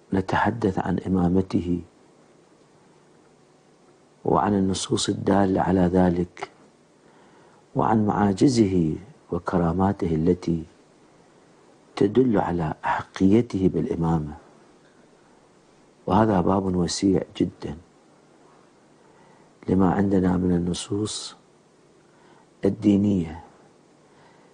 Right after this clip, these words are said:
تمسكًا بالآيات تفسيرًا وتأويلًا، وتمسكًا بالنصوص الصريحة الدالة على إمامته وإمامتهم. وتارة يكون الحديث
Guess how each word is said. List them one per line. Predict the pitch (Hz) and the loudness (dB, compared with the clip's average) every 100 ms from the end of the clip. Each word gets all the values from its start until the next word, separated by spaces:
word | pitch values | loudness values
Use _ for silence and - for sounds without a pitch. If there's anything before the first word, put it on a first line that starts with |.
| _ - | _ -2
تمسكًا | 95 113 120 - - | 2 4 2 -2 0
بالآيات | 95 92 - 90 95 98 101 - - | 0 2 2 4 4 2 0 -6 -2
تفسيرًا | - - 123 123 104 | -2 2 4 4 4
وتأويلًا، | 90 - - 87 85 73 78 _ _ _ _ _ _ _ _ - - - _ _ - | 0 -2 0 0 0 -4 -12 _ _ _ _ _ _ _ _ -20 -20 -20 _ _ -4
وتمسكًا | - - 107 131 - 117 - 107 104 139 - 123 | -2 0 2 2 2 -2 0 0 0 -6 -10 0
بالنصوص | 107 104 104 - 120 - | 2 2 0 0 0 0
الصريحة | 101 - 107 123 104 | -2 2 4 4 0
الدالة | 98 104 101 101 | 0 2 2 2
على | - 92 92 95 - _ _ _ _ _ _ _ _ _ - | 2 2 0 -6 -16 _ _ _ _ _ _ _ _ _ 0
إمامته | 98 95 95 98 - 98 | 2 2 0 -4 0 4
وإمامتهم. | 95 - 85 82 82 - - - 98 - - - - _ - _ - - - - | 4 2 -2 -2 -4 -6 -10 -10 -18 -20 -20 -20 -20 _ -20 _ -20 -20 -6 -4
وتارة | 120 151 147 | 0 2 4
يكون | 127 - 120 | 2 2 -2
الحديث | 107 104 107 113 110 | -2 -2 6 6 4